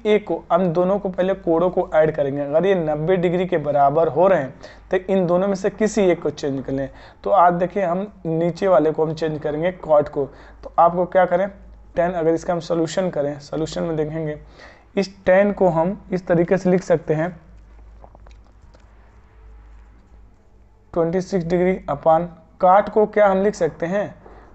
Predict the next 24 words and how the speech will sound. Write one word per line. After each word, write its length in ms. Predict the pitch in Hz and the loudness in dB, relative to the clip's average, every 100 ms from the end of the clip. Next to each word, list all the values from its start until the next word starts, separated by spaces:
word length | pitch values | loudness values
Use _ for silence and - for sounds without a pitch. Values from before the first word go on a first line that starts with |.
| - - - | -20 -16 0
cot 500 | 175 170 160 175 - - - - - - - - - _ - | 4 6 6 2 -6 -18 -20 -20 -20 -20 -20 -20 -20 _ -10
नाइंटी। 600 | 151 151 160 175 170 185 | -4 2 2 2 0 0
अब 180 | - 170 | 0 2
बताएं 300 | 185 190 214 | 2 4 4
नब्बे 540 | 175 160 165 160 165 202 | 2 2 0 0 2 2
में 160 | 160 | 0
से, 320 | 143 147 147 175 - - - - | -4 -6 -8 -10 -20 -20 -20 -8
नब्बे 380 | 156 170 175 214 | 0 2 2 2
में 120 | 208 | 0
से 140 | 202 214 | 0 -4
क्या 300 | - 190 214 | 0 2 2
सब्ट्रैक्ट 500 | 202 190 180 180 180 | 2 0 2 2 2
करें 240 | 165 185 | -2 -2
कि 120 | 190 | -4
चौंसठ 600 | 190 - - 170 165 180 | -8 -12 -6 -4 -2 0
बच 200 | 160 135 127 | -2 -2 -4
जाए। 200 | 131 120 - - - - | -4 -6 -8 -20 -16 -2
तो 100 | 180 | 2
आप 200 | 185 175 | 4 4
देख 220 | 170 196 | 2 0
सकते 320 | - 151 - | 0 -4 -2
हैं 160 | 175 196 | -2 -2
अगर 300 | 160 165 185 | -2 2 2
हम 180 | 180 | 2